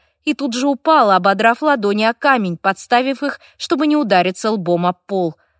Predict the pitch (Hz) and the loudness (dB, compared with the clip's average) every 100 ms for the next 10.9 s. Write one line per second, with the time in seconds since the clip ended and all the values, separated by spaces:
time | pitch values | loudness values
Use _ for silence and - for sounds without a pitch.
0 | _ - - 254 254 294 262 214 214 220 | _ -18 -4 -2 2 2 2 0 0 0
1 | 202 233 285 254 196 202 208 240 233 233 | 0 0 2 2 0 -4 -4 -2 0 0
2 | 226 _ _ - 226 - 285 262 - 320 | -2 _ _ -10 -8 -2 0 0 -2 0
3 | 294 208 - 190 190 220 196 233 233 226 | 0 0 -2 -6 -4 -6 -4 0 0 -2
4 | - - 240 285 202 165 _ _ - 254 | -4 -2 0 0 -2 -6 _ _ -6 -6
5 | - 254 247 254 202 208 220 220 254 247 | -4 -2 0 0 -2 0 0 0 0 -2
6 | 220 254 262 302 - 240 240 277 302 208 | -4 -4 -2 -2 -4 -2 0 0 0 0
7 | 185 175 _ _ - 302 285 240 214 202 | -2 -4 _ _ -4 -2 0 -2 -2 0
8 | 208 - 180 - 214 196 202 185 - 233 | 0 0 -6 -4 -4 -4 -4 -6 -2 0
9 | 233 190 180 175 185 180 175 - _ _ | 2 0 -2 0 0 0 -4 -8 _ _
10 | 240 208 226 240 226 240 262 185 - | -6 -4 -2 0 0 0 -2 -2 -4